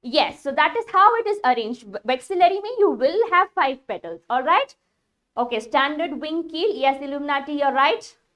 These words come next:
Keshav, adva-, advance Happy New Year. Contact me. Okay, wow, you're using it as your personal chat. Okay.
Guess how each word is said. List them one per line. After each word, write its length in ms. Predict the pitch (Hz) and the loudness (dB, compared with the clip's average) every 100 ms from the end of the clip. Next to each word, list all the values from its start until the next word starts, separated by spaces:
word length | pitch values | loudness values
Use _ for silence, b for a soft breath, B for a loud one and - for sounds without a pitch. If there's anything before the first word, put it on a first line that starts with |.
| _ _ _ - | _ _ _ -10
Keshav, 540 | 294 302 330 339 294 | -8 0 2 2 0
adva-, 500 | 285 262 214 240 277 - | -4 -4 -4 -6 -6 -4
advance 400 | 254 285 302 302 | -4 -2 -2 0
Happy 300 | 277 269 294 | -2 -2 -8
New 160 | 294 | -6
Year. 180 | 302 320 | -4 -4
Contact 400 | 320 254 254 262 | -2 -4 -2 -4
me. 140 | 262 - | -6 -4
Okay, 380 | 240 226 - 208 | 0 0 -2 -2
wow, 260 | 196 190 | 2 0
you're 140 | 190 220 | 0 -6
using 380 | 233 254 277 269 | -6 -6 -10 -8
it 100 | 254 | -4
as 160 | 247 | -2
your 100 | 240 | -4
personal 460 | 233 240 233 269 269 | -2 -2 -2 -8 -4
chat. 300 | 294 294 294 | 0 0 0
Okay. 540 | 233 233 - 302 466 | -6 -4 0 0 0